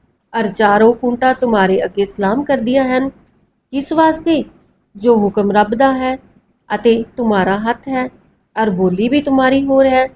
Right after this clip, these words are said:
ਇਸ ਕਾਰਨ ਸੰਸਾਰ ਤੇ ਜੋ ਹਿੰਦੂ ਹਨ, ਸੋ ਡਰਦੇ ਹਨ। ਤੁਸੀਂ ਮਹੀਪਤ ਸਾਹਿਬ ਹੋ, ਅਰ ਕਰ ਕਰ ਤੁਮਾਰੀ ਸਿਫਤ ਹੋਤੀ ਹੈ।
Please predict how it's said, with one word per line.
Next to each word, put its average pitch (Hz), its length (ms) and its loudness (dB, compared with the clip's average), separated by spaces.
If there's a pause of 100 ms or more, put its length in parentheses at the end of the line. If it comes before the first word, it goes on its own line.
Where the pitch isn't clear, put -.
(560)
ਇਸ 285 280 -6
ਕਾਰਨ 208 500 2
ਸੰਸਾਰ 220 560 2
ਤੇ 202 240 2
ਜੋ 226 220 4
ਹਿੰਦੂ 208 380 2
ਹਨ, 269 260 2 (440)
ਸੋ 240 200 2
ਡਰਦੇ 185 400 -2
ਹਨ। 233 220 -2 (600)
ਤੁਸੀਂ 254 320 -2
ਮਹੀਪਤ 247 540 0
ਸਾਹਿਬ 240 340 0
ਹੋ, 180 280 -2 (600)
ਅਰ 240 60 -2
ਕਰ 220 280 2
ਕਰ 247 200 0
ਤੁਮਾਰੀ 220 460 2
ਸਿਫਤ 269 360 -6
ਹੋਤੀ 269 420 -4
ਹੈ। 262 160 0